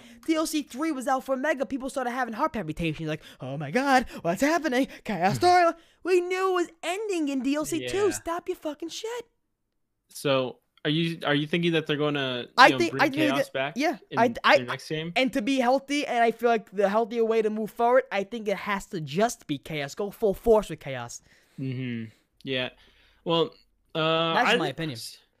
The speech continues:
Speaker 2: so, like, with Chaos, I, there were things that I liked what they did with Chaos a lot. I just didn't really like the characters, and I don't like the introdu-, introduction of Medusa, just from personal, because I,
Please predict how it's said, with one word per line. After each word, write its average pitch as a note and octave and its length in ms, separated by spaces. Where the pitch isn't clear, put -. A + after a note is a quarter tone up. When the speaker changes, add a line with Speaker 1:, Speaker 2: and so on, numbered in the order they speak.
Speaker 2:
so, F3+ 480
like, F3 220
with - 160
Chaos, A3 540
I, A3 400
there F#3 140
were C4 120
things A3+ 360
that F#3+ 120
I D3+ 120
liked C#3 480
what D3 140
they C#3 120
did C3 220
with B2 120
Chaos C3 440
a C3 60
lot. B2+ 280
I D3+ 60
just - 420
didn't D#3 260
really C#3+ 240
like B2+ 220
the - 100
characters, C#3 840
and B2 240
I C3 120
don't C#3 200
like B2+ 200
the C#3 80
introdu-, C3 520
introduction C3+ 580
of B2 60
Medusa, C#3 640
just D#3+ 200
from D#3 200
personal, D3 380
because B2+ 260
I, B2 200